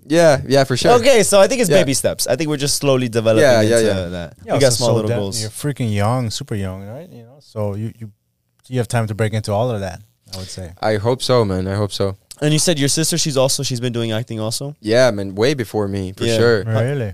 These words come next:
Speaker 1: Um, yeah, I mean, right now she's doing this show. It's called Exatlon, and I think that was, like, her huge, you know, her big, big break, and she loves it. She's, she's enjoying herself, and it really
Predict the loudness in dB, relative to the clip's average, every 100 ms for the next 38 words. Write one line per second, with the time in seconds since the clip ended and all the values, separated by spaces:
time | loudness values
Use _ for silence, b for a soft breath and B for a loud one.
0 | -2 2 2 0 0 2 4 4 0 0
1 | 2 2 2 0 -2 0 2 2 2 4
2 | 4 4 2 2 2 2 2 2 2 -2
3 | -2 0 0 0 -2 -2 0 2 2 2
4 | -2 -2 -6 -6 -8 -6 -6 -8 -8 -4
5 | 0 0 2 0 0 -2 0 2 2 2
6 | -2 -4 -4 -2 0 0 -4 -8 -6 -6
7 | -8 -8 -8 -6 -2 -2 -2 -2 0 2
8 | 2 -2 B B B B -2 -2 0 2
9 | 2 4 2